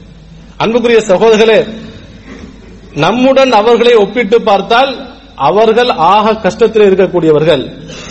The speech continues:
அடிப்படை வசதி கூட இல்லாமல் இருக்கக்கூடியவர்கள், அவர்களுக்கு வசிப்பதற்கு வீடு இல்லை, அவருடைய அவுரத்துகளை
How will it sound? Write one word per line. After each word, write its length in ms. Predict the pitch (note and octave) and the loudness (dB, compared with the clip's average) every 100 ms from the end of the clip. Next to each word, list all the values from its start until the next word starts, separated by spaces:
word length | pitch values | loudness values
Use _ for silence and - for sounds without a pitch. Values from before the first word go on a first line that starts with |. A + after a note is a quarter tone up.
| - | -6
அடிப்படை 720 | B2+ F#3+ C4 C4+ C4+ B3 B3 | -2 0 0 0 0 2 2
வசதி 380 | G#3+ F#3 B3+ B3+ | 0 0 0 0
கூட 220 | A3+ A#3+ | 2 2
இல்லாமல் 580 | B3 A#3 G#3 G#3+ G#3 G3+ | 2 0 0 0 2 -2
இருக்கக்கூடியவர்கள், 880 | G3+ F#3+ G#3 G3 F#3 F3 E3 D#3+ C3 - - | -2 -2 0 -2 0 0 2 0 -2 -10 -12
அவர்களுக்கு 460 | - D#3+ G#3 G#3+ G3 | -2 0 2 2 2
வசிப்பதற்கு 680 | F3 E3+ G#3+ A3+ G#3+ G3+ G3+ | 0 -2 -2 0 0 0 -2
வீடு 300 | G3 G#3 F#3+ | 0 2 2
இல்லை, 400 | F3 D3 A2 - - - - | 2 0 -2 -14 -20 -20 -10
அவருடைய 460 | - F3 B3+ A#3+ A#3 | -2 2 4 4 2
அவுரத்துகளை 880 | F#3+ A#3+ C4+ C4+ C4 B3 A#3+ E3 | 2 2 0 0 0 2 2 0